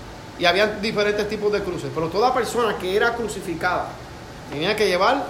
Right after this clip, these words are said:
el lugar, hasta el lugar de la ejecución. Y los ju-, ellos crucificaban, los romanos, lugares altos para exhibir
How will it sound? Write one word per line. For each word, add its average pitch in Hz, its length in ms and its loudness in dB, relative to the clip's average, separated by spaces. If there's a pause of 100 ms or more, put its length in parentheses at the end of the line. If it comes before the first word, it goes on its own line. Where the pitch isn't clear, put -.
el 160 120 -4
lugar, 165 300 2
hasta 175 160 -2
el 170 80 -2
lugar 175 180 0
de 214 120 2
la 208 60 2
ejecución. 185 480 -4
Y 180 60 -4
los 190 100 2
ju-, 180 240 -2
ellos 208 240 4
crucificaban, 226 720 0
los 196 200 -2
romanos, 220 500 0 (560)
lugares 208 380 4
altos 254 320 4
para 196 120 2
exhibir 240 520 -4